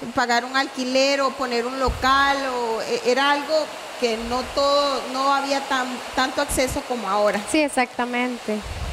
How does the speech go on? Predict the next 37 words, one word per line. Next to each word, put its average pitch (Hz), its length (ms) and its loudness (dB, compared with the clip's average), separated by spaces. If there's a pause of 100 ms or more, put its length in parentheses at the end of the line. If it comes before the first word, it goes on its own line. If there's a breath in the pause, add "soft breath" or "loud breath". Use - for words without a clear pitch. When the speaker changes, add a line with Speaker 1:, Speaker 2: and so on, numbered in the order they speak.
(140)
Speaker 1:
Entonces, 262 720 2 (480)
ya, 311 120 4
y 302 40 2
resulta 269 460 0
que 320 160 0
tomé 277 320 0
el 302 80 -2
bolsito 302 720 2
y 320 140 -2
me, 254 200 0 (220)
me 262 120 2
iba 277 160 4
en 311 80 0
bicicleta. 285 800 2 (160)
Por 262 200 2
todo 330 400 2
lado 311 280 2
andaba, 302 380 0
y 294 60 0
como 233 260 -4
todo 285 240 2
el 311 80 -4
mundo 320 220 0
me 320 120 0
conocía, 311 580 0
porque, 254 440 -2 (540)
eh, 226 220 4
aparte 247 440 0
de 247 140 4
que 247 160 0
la 226 140 2
em-, 233 100 -4 (320)
la 240 140 4
empresa 262 640 2
había 254 240 0
muchas 294 440 -2
personas, 330 500 0